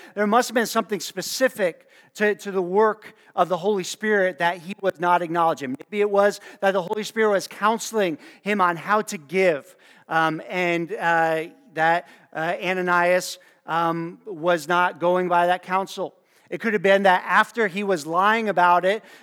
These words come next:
um, that the Holy Spirit began to convict him and say, uh, that you, uh, are lying about this, and, uh, Ananias tried to justify himself, uh, in all of that. So there's something specific about, um, that work, um, in which,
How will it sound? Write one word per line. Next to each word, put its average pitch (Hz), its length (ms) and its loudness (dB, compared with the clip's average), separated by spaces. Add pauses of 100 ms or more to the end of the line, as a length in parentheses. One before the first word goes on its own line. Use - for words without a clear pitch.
um, 180 280 2
that 185 140 2
the 185 60 -4
Holy 208 180 2
Spirit 208 260 0
began 196 300 0
to 185 60 -4
convict 190 440 -2
him 220 100 0
and 175 120 -2
say, 180 400 -2 (240)
uh, 190 140 4
that 180 180 2
you, 185 400 -4
uh, 175 260 2
are 180 240 4
lying 208 460 0
about 170 300 2
this, 190 260 0
and, 175 180 -2 (260)
uh, 180 220 4
Ananias 196 460 0
tried 202 240 -2
to 180 60 -6
justify 185 680 -2
himself, 156 480 -6 (380)
uh, 160 220 0
in 180 160 -2
all 165 220 2
of 139 80 -4
that. 147 300 0 (280)
So 214 160 0
there's 214 200 2
something 269 340 0
specific 208 560 -4
about, 160 540 0
um, 160 320 -2
that 165 240 0
work, 156 400 -6 (240)
um, 160 240 0
in 170 240 -4
which, 175 420 -2